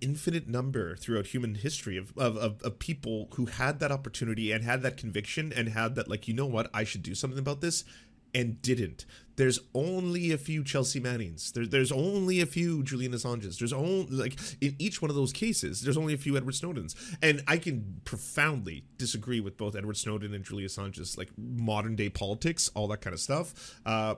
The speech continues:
but, like, I can't take away the fact that, yes, uh, I, I think that people who are willing to either be whistleblowers or to tell stories, uh,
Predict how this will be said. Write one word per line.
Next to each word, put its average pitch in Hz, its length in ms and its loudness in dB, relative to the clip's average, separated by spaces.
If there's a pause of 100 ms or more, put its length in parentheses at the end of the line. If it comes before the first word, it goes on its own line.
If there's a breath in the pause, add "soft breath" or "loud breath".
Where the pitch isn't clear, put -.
but, 123 160 2
like, 117 140 0
I 123 80 -2
can't 139 240 0
take 127 120 -2
away 117 120 0
the 107 80 -2
fact 131 220 0
that, - 160 -4
yes, 139 440 0
uh, 98 280 0
I, - 140 -2
I 113 120 2
think 127 440 -4
that 104 220 -2
people 123 340 -2
who 117 100 -2
are 113 100 4
willing 95 380 -4 (240 loud breath)
to 82 100 -4
either 90 140 -2
be 92 120 -8
whistleblowers 147 680 0 (280 loud breath)
or 147 200 2
to 139 120 -4
tell 98 200 0
stories, 117 680 2
uh, 101 160 -2